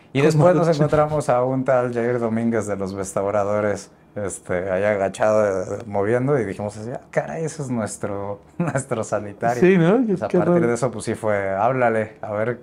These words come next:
Speaker 1: pues increíble". Porque muy chistoso. Eh, como marca a veces te atacan mucho. Como marca a veces es más, es, es muy complicado a veces que la gente se case contigo,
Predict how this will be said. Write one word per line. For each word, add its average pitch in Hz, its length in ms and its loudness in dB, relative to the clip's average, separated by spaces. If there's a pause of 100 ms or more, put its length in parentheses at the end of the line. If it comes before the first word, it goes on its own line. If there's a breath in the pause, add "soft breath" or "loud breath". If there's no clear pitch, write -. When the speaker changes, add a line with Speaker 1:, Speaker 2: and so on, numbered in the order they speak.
Speaker 1:
pues 98 340 -12
increíble". 110 640 -2 (320 loud breath)
Porque 127 180 0
muy 156 160 4
chistoso. 160 640 -2 (580 soft breath)
Eh, 117 320 4
como 135 180 2
marca 156 280 2
a 156 40 2
veces 147 200 -6
te 123 80 -2
atacan 120 260 -2
mucho. 117 320 -2 (340)
Como 107 180 -6
marca 123 320 -2
a 123 40 0
veces 120 460 -6
es 117 160 -6
más, 117 480 -4 (340 soft breath)
es, - 260 -10 (140)
es 120 140 -6
muy 143 160 2
complicado 131 520 -2
a 123 40 0
veces 120 320 -6
que 107 160 -4
la 104 140 -4
gente 117 580 -4
se 95 200 -6
case 127 300 -2
contigo, 113 800 -4